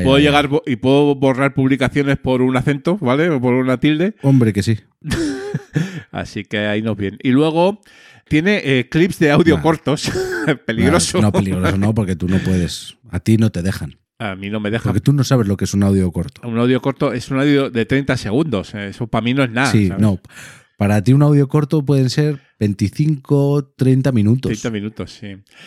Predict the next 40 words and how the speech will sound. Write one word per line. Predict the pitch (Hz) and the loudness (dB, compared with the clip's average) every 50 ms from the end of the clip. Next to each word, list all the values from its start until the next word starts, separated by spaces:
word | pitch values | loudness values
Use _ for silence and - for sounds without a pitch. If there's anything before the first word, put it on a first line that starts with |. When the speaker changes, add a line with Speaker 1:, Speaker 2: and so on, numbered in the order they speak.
| - - _ _ - | -20 -20 _ _ -10
Speaker 2:
¿Eh? | 92 95 104 110 127 143 - - - _ - | -4 0 2 2 2 0 -2 -8 -18 _ -12
Speaker 1:
a | - 123 | -8 -2
ver, | 117 127 135 127 - | -2 0 2 2 2
yo, | 120 123 139 143 135 135 120 113 113 | 2 2 2 2 0 0 -2 -4 0
yo | 127 135 139 | 0 2 2
hago, | 143 - 131 143 147 143 - | 2 0 0 -2 -2 -4 -4
yo | 120 120 127 135 139 143 143 139 135 | -2 -2 0 0 2 2 2 0 0
mando | 139 139 139 143 135 143 139 135 131 | 0 -2 -2 0 0 0 0 2 0
a, | 131 131 127 123 - 123 | 0 0 -2 -4 -4 -4
a | 120 117 | -4 -4
mis, | 120 120 120 117 117 113 113 - - 131 | -2 -2 -2 -2 -2 -4 -6 -8 -8 -8
eh, | 117 113 113 113 113 113 110 | -8 -8 -8 -8 -8 -8 -8
digamos, | 107 107 110 117 120 117 - - - _ | -6 -6 -6 -4 -6 -6 -8 -10 -20 _
no, | - 110 113 131 139 | -16 -8 -6 -6 -4
no | 135 131 139 | -2 -2 -2
a | 143 | 0
todo | 139 151 143 131 | 0 0 0 0
el | 127 127 | 0 0
mundo | 131 135 139 143 135 | -2 -2 -2 -2 -2
porque | 127 127 110 - 110 101 101 95 95 98 101 98 - - - - - - _ | -2 -4 -6 -4 -6 -6 -4 -6 -8 -10 -14 -20 -20 -20 -20 -20 -20 -20 _
tengo | - 110 104 104 110 107 104 104 98 - | -8 -8 -4 -2 -2 -2 0 -2 -4 -8
cierto | - 92 - - - 117 104 | -6 -8 -8 -4 -4 -6 -6
respeto | 104 104 - - 107 104 - 113 107 | -6 -8 -8 -6 -8 -6 -4 -6 -6
por, | 104 110 117 - - 403 403 - 359 | -2 -2 -2 0 0 -2 -2 -4 -6
<laughs> | 330 302 - - - - | -8 -10 -12 -16 -14 -4
por | 147 143 - - 151 | -2 -2 -2 -2 -4
la | 135 | -6
humanidad, | 131 131 127 123 123 123 127 139 139 135 - 156 175 180 196 202 208 196 175 135 _ _ _ | -2 -2 -2 0 2 2 4 4 2 0 -2 -8 -8 -8 -8 -8 -10 -12 -16 -18 _ _ _
pero | - 123 117 113 113 113 113 113 | -2 0 2 2 2 2 2 2
a | 110 110 | 0 0
mis | 117 117 113 | 0 0 0
muy | 113 120 139 160 165 | 0 0 2 2 2
amigos | 151 147 156 160 151 160 165 156 - | 0 0 0 0 0 0 -2 -2 -2
les | 120 113 113 113 101 117 104 104 - | -2 -2 -2 -2 -4 -8 -10 -10 -8
puedo, | - 123 123 127 131 131 131 127 123 120 113 _ | -4 -2 0 0 2 0 0 0 0 -2 -4 _
puedo | - 120 123 131 131 | -4 -2 -2 -2 -2
mandar | 127 123 120 123 127 127 120 | -2 -4 -4 -2 -2 -2 0
audios | 120 123 127 120 120 123 120 117 - - | 0 2 2 2 4 2 2 0 -2 -4
en | 117 110 113 107 | -6 -6 -4 -6
Telegram | 120 113 113 110 107 113 110 113 117 120 117 117 120 120 | -6 -4 -2 -2 -2 -2 -2 -2 -2 -4 -4 -10 -12 -16